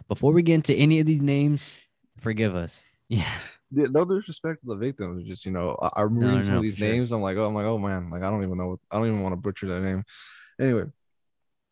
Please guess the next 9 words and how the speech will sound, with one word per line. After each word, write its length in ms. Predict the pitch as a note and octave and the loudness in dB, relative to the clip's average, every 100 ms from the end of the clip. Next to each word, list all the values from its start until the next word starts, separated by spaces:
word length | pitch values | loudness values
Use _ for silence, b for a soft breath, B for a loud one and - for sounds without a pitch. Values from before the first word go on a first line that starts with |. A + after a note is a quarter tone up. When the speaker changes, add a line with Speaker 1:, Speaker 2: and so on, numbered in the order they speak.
| - - | -20 -2
Speaker 2:
but 100 | A#2 | 2
on 100 | A2+ | 2
December 400 | G#2+ - B2 C3+ | 2 0 0 0
twentieth, 440 | B2+ B2+ A2+ G#2 | 2 2 2 0
nineteen 420 | F#2 G2+ G#2 A2 | -2 -6 -6 -8
sixty-eight, 560 | G#2+ G#2+ - G2 F#2 - - | -8 -10 -8 -6 -6 -6 -2
David 300 | G#2 G#2+ A#2+ | 2 2 2
Arthur 480 | G2+ G#2+ G#2 A2+ A2+ | 2 0 0 -2 -4
Faraday 800 | - - G#2 G#2 G2 F2+ F2 | -8 -2 2 4 2 0 -2